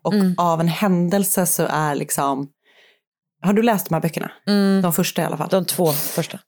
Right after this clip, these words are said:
Speaker 2: Eller
Speaker 1: Ja.
Speaker 2: vänta, vänta, vänta. Nej,
Speaker 1: Ehm.
Speaker 2: nej, nej, nej. Din fråga var om Millennietrilogin, inte om Karin Smirnoffs
Speaker 1: Ja.
Speaker 2: böcker. Nej, jag har inte
Speaker 1: Nej.
Speaker 2: läst dem. Men jag har läst, jag har läst
Speaker 1: Okej.
Speaker 2: hennes två första.
Speaker 1: Men jag fattar. Nej,
Speaker 2: Ja.
Speaker 1: men, ehm,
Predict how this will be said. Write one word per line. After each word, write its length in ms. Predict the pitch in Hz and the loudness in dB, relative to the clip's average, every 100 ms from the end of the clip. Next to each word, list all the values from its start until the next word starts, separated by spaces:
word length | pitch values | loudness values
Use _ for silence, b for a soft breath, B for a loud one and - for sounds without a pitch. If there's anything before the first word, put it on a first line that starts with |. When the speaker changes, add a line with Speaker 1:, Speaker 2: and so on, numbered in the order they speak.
| B B B B | B B B B
Speaker 2:
Eller 100 | 180 | 0
Speaker 1:
Ja. 40 | 185 | 2
Speaker 2:
vänta, 160 | 302 | 2
vänta, 160 | 220 208 | 2 0
vänta. 140 | 175 | 0
Nej, 220 | 151 190 202 | 2 2 2
Speaker 1:
Ehm. 240 | 180 170 | 2 2
Speaker 2:
nej, 140 | 220 | 2
nej, 80 | 208 175 | 2 2
nej. 200 | 208 175 | 0 2
Din 180 | 202 | 0
fråga 260 | 190 196 185 | 2 2 4
var 120 | 170 | 2
om 100 | 156 | 4
Millennietrilogin, 1120 | 156 160 147 139 139 139 151 139 151 156 127 - | 4 4 2 2 2 0 0 2 4 2 0 0
inte 300 | 165 135 147 | 0 2 2
om 140 | 131 | 2
Karin 240 | 151 127 | 0 -2
Smirnoffs 260 | 131 123 92 | 0 0 0
Speaker 1:
Ja. 40 | |
Speaker 2:
böcker. 240 | 185 123 - - B B B | -2 -2 -4 -6 B B B
Nej, 120 | 175 170 | 0 2
jag 60 | |
har 40 | 165 | 2
inte 140 | 151 | 2
Speaker 1:
Nej. 100 | 214 | 2
Speaker 2:
läst 100 | 208 | 2
dem. 120 | - - - _ | -2 -6 -14 _
Men 140 | - 175 | 0 4
jag 40 | |
har 60 | 175 | 4
läst, 220 | 156 - | 2 -2
jag 60 | - 139 | -2 0
har 80 | 151 | 2
läst 120 | 214 | 2
Speaker 1:
Okej. 280 | 202 190 214 | 2 2 2
Speaker 2:
hennes 180 | 208 - | 0 0
två 140 | 165 | 0
första. 420 | 180 175 - - - - _ - B B B 190 _ | 0 0 -2 -6 -6 -8 _ -14 B B B -14 _
Speaker 1:
Men 100 | 214 | 2
jag 100 | 240 220 | 4 4
fattar. 260 | 185 165 | 2 2
Nej, 180 | 202 233 233 | 2 4 4
Speaker 2:
Ja. 80 | |
Speaker 1:
men, 160 | 226 226 | 4 4
ehm, 1300 | 220 214 214 214 208 208 202 202 202 196 196 190 | 4 4 4 4 4 4 4 4 4 4 4 2